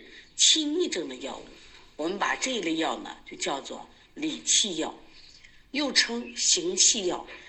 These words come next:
其中行气力特别强的，又称为破气药。好好回忆一下，我们理气药哪些是破气药呢？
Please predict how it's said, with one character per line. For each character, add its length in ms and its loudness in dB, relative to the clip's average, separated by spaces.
其 200 6
中 280 -2
行 340 2
气 160 -2
力 100 -2
特 200 -4
别 160 -2
强 380 0
的， 180 -4
又 120 -2
称 200 2
为 120 0
破 540 -2
气 380 0
药。 180 -8
好 120 -4
好 140 0
回 180 0
忆 180 0
一 40 -6
下， 220 2
我 80 -2
们 220 -6
理 100 -8
气 240 0
药 160 2
哪 220 -2
些 240 0
是 140 6
破 260 -4
气 220 0
药 180 2
呢？ 180 0